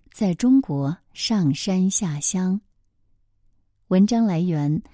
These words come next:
阳光天明雅读院，撰文：韩秀。在这儿呢，我们要介绍一下韩秀。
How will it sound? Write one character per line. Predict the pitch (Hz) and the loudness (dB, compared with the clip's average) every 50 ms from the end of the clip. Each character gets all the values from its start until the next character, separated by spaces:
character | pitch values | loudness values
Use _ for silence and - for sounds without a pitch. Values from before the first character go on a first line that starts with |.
| _ _ - | _ _ -4
阳 | - 185 180 180 208 240 | 0 0 2 4 4 2
光 | 247 262 247 254 254 254 | 2 2 2 2 2 2
天 | - - - 269 262 | 0 0 0 2 4
明 | 262 247 196 160 156 160 175 196 196 | 6 6 6 4 2 0 0 0 0
雅 | 170 135 110 107 - | -2 -4 -6 -8 -10
读 | - 131 123 127 | -10 -10 -8 -6
院， | 151 156 131 147 - _ _ _ _ _ _ _ _ _ _ _ _ _ - | -4 -4 -4 -6 -8 _ _ _ _ _ _ _ _ _ _ _ _ _ -6
撰 | - 226 190 160 | -2 0 0 2
文： | 139 131 120 120 117 123 175 - _ _ _ _ _ _ _ | 2 0 -2 0 0 -2 -2 -4 _ _ _ _ _ _ _
韩 | - - - 165 117 113 113 117 127 | -18 -8 -6 -6 -6 -4 -4 -6 -4
秀。 | - - - 220 214 185 - - - _ _ _ _ _ _ _ _ _ _ _ _ _ _ _ _ _ _ _ _ | -4 -4 -4 -4 -4 -4 -6 -8 -12 _ _ _ _ _ _ _ _ _ _ _ _ _ _ _ _ _ _ _ _
在 | - - 254 247 | -6 -4 -2 0
这 | 269 277 | 0 2
儿 | 269 247 | 2 4
呢， | 214 202 202 185 | 4 2 2 0
我 | 165 | 0
们 | 165 175 | 0 0
要 | 190 208 196 | -2 -2 -4
介 | - - 277 240 | -2 -2 -2 0
绍 | 226 - 214 185 | 0 -2 -2 -2
一 | 175 175 | -2 -4
下 | - 185 170 | -4 -6 -8
韩 | - - 160 147 165 | -8 -6 -6 -4 -2
秀。 | 175 - - 214 185 - | -2 -2 -2 -4 -6 -6